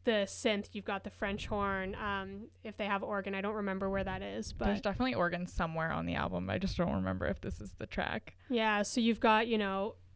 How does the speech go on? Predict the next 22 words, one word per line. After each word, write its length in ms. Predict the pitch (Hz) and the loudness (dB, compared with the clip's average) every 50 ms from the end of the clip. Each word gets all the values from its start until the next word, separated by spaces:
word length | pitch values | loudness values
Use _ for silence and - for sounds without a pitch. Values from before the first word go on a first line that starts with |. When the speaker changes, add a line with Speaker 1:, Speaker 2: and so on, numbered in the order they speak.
| - - - - | -20 -14 -2 0
Speaker 1:
especially, 520 | 247 226 - - 240 233 - - 254 226 | 0 4 6 6 6 6 6 6 6 6
like, 160 | 220 220 208 208 | 8 6 4 4
with 120 | 220 214 | 2 2
the 80 | - 214 | 0 0
title 340 | - - 220 214 214 214 | 0 2 2 4 4 2
Acid 400 | 214 220 208 208 - - 214 202 | 2 2 2 2 0 -2 -4 -6
King. 280 | - - 202 190 190 208 | -8 -10 -12 -10 -8 -6
So 100 | - - | -2 0
you've 160 | 240 226 233 233 | 2 2 4 4
got, 220 | 254 233 233 240 | 6 4 6 4
like, 220 | 247 226 214 - - - - - - - - - | 2 0 0 -2 -6 -14 -18 -18 -18 -20 -2 2
all 300 | 247 233 240 240 240 208 | 8 10 10 10 10 10
this 220 | 214 208 - - - | 6 4 2 0 0
imagery 440 | 226 220 220 226 214 - 220 202 202 | 2 4 4 4 4 4 0 -2 0
going 320 | 196 214 196 196 196 214 | 0 0 0 0 -2 -2
on 320 | - 220 214 214 214 208 208 | -2 0 2 2 2 2 2
that's 180 | 196 190 - | 0 -4 -4
just 320 | - - 196 - - - - | -6 -6 -4 -2 -2 0 2
so 240 | - 208 208 208 202 | 4 4 4 4 2
heavy, 420 | 202 - 208 202 196 208 196 190 | 2 2 0 0 0 0 -2 -2
so 300 | 196 - - - - - 202 | -2 -2 2 4 4 4 4
conflicting. 960 | - - 220 202 - - - 220 208 - - - 220 208 208 208 208 208 | 2 -2 -4 -4 -4 -2 0 0 0 2 2 2 2 4 4 2 2 0